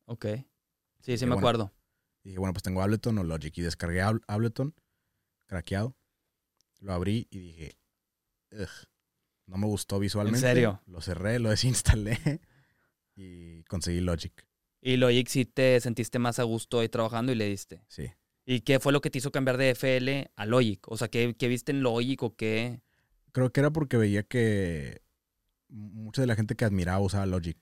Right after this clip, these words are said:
Speaker 2: y es, y para mí
Speaker 1: ¿Cómo
Speaker 2: fue
Speaker 1: quién?
Speaker 2: Me acuerdo que Diplo usaba Logic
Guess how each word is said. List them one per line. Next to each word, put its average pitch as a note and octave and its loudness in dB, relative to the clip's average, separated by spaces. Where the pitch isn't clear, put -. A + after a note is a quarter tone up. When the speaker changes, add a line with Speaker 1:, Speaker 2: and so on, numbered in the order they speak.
Speaker 2:
y F2 -2
es, D#2+ -4
y D#2+ -10
para E2 -10
mí F#2+ 0
Speaker 1:
¿Cómo B2 2
Speaker 2:
fue A#2+ -8
Speaker 1:
quién? G2+ -2
Speaker 2:
Me F#2 -14
acuerdo F2+ -6
que F#2 0
Diplo A2 2
usaba F2+ -8
Logic G2+ -2